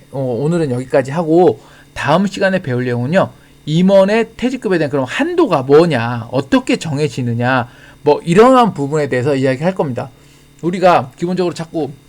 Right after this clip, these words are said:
이런 한-, 한도에 대한 부분이 얘기를 하면서 기본적으로 뭘 얘기를 했어요? 이게 퇴직이냐 아니냐, 그래서 일부는 인정되고 일부는 인정되지 않는다라는 얘기를 계속 했었습니다.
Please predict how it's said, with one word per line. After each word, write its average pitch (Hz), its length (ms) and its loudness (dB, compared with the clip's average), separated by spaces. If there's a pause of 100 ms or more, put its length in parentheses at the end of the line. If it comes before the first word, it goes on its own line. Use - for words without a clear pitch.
(580)
이런 175 240 -2
한-, 190 220 -2
한도에 233 460 -2
대한 156 220 -2
부분이 143 340 -10
얘기를 143 260 -2
하면서 160 460 -4 (1400)
기본적으로 165 600 -2 (100)
뭘 147 200 4
얘기를 139 260 0
했어요? 185 340 0 (760)
이게 170 260 -2 (500)
퇴직이냐 233 680 0
아니냐, 156 640 0
그래서 185 500 4
일부는 220 460 2
인정되고 170 540 0
일부는 160 360 0
인정되지 180 360 0
않는다라는 220 640 4
얘기를 143 200 0
계속 131 240 -4
했었습니다. 127 600 -4